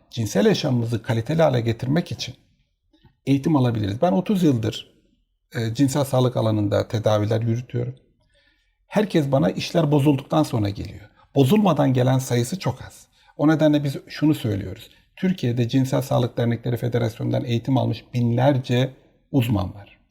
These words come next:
Ve bu uzmanlara ulaşıp biz problem yaşamak istemiyoruz, sürdürülebilir bir cinsellik yaşamak istiyoruz, cinsel hayatımızı keyifli hale getirmek istiyoruz, bu anlamda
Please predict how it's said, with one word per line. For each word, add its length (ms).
Ve 180
bu 100
uzmanlara 680
ulaşıp 360
biz 320
problem 380
yaşamak 480
istemiyoruz, 720
sürdürülebilir 720
bir 100
cinsellik 440
yaşamak 360
istiyoruz, 520
cinsel 300
hayatımızı 600
keyifli 360
hale 120
getirmek 360
istiyoruz, 500
bu 100
anlamda 520